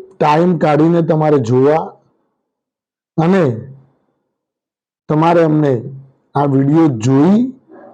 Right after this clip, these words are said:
અને પ્રોત્સાહિત કરવા, એ બધું તમારા હાથમાં હોય છે. એટલે કોઈ પણ કલાકારને પ્રેક્ષકો વગર ઉત્સાહ વધે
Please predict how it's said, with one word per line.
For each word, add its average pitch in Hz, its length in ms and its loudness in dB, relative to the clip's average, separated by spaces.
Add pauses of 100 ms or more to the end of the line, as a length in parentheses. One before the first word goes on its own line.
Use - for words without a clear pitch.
(120)
અને 180 280 0 (360)
પ્રોત્સાહિત 180 720 0
કરવા, 143 380 -2 (800)
એ 165 160 2
બધું 160 380 0
તમારા 131 380 -2
હાથમાં 113 320 -6
હોય 98 200 -8
છે. - 220 -14 (1120)
એટલે 180 260 2 (300)
કોઈ 180 180 2
પણ 220 360 -2
કલાકારને 170 800 0 (680)
પ્રેક્ષકો 180 580 0 (120)
વગર 180 280 2
ઉત્સાહ 175 440 0
વધે 143 340 2